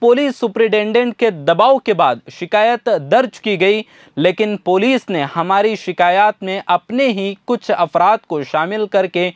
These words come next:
मुलजिमों पर संगीन दफात लगाकर उन पर कड़ी कार्रवाई करने के बजाय ऐसे ही छोड़ दिया। घर वालों ने बताया कि इसके अलावा पुलिस ने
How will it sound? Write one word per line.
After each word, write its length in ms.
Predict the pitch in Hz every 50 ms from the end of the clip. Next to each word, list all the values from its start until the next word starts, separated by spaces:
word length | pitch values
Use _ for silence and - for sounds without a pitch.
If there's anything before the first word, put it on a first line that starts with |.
| _ _ _ _ _ _
मुलजिमों 480 | 156 185 208 185 180 240 269 262 269 269
पर 200 | 254 - 175 151 - 139
संगीन 580 | 127 - - 165 185 202 196 220 233 233 214
दफात 460 | 170 170 165 - 190 196 214 220 220 -
लगाकर 460 | 185 180 175 180 190 196 190 - 202
उन 220 | - 202 226 240
पर 220 | 208 - 240 220 220 - _ -
कड़ी 220 | 214 247 302 302
कार्रवाई 480 | 254 - 220 196 185 190 190 202 214 233 - _
करने 280 | 185 180 190 226 277 285
के 100 | 240 240
बजाय 380 | 180 175 156 156 175 180 190 185 _ _ _ _ _ _
ऐसे 340 | - 175 202 190 - 208 202
ही 160 | 196 - 277 226
छोड़ 300 | - - - 175 170 147
दिया। 220 | 123 120 117 107 - _ _ _ - - _ _ _
घर 180 | - - 214 240
वालों 300 | 247 247 226 240 262 269
ने 100 | 262 254
बताया 460 | 214 196 202 - 208 208 220 233 240
कि 160 | 233 - 233 226 220 190
इसके 300 | 233 220 - - - 226
अलावा 400 | 196 185 190 196 202 220 214 175
पुलिस 540 | 147 - - 180 190 220 247 254 247 - -
ने 180 | 214 208 214